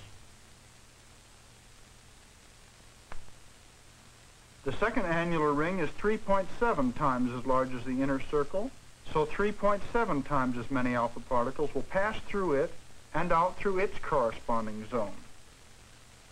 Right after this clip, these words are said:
This is three point seven here. And the angular extent of that zone runs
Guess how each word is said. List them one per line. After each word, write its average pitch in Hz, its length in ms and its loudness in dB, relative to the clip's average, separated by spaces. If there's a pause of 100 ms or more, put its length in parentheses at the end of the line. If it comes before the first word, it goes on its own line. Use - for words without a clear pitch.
(1600)
This 208 200 2
is 185 120 0
three 202 220 -2
point 185 320 0 (140)
seven 104 480 2
here. 123 240 2 (2500)
And 180 340 2 (840)
the 143 200 2
angular 220 480 2 (420)
extent 143 540 0
of 120 140 0
that 151 200 4 (120)
zone 117 360 -2 (840)
runs 160 440 2